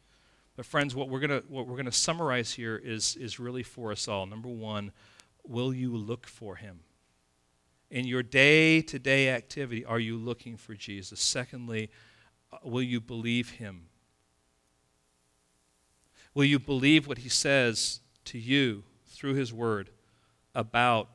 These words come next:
what you're going through, about where your struggles are, about your sinful tendencies, about the ways in which you are try-,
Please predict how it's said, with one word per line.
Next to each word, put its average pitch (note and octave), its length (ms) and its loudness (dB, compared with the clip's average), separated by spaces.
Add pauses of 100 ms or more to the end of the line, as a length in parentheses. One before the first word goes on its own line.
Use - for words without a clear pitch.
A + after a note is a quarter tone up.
(180)
what G#2+ 220 -8
you're A#2 80 -8
going A2+ 260 -4
through, F#2+ 300 -14
about G#2+ 460 0 (300)
where A2+ 140 -4
your A#2 140 -2
struggles A2+ 440 -8
are, F#2+ 140 -6
about G#2+ 340 -4
your A#2+ 60 -14
sinful A2+ 420 -6
tendencies, A2+ 560 -8
about A2 320 -2
the A#2 60 -8
ways A#2 380 -2
in G#2+ 140 -10
which A2+ 220 -12
you A#2 140 -10
are G#2 100 -8 (220)
try-, C#3 340 -16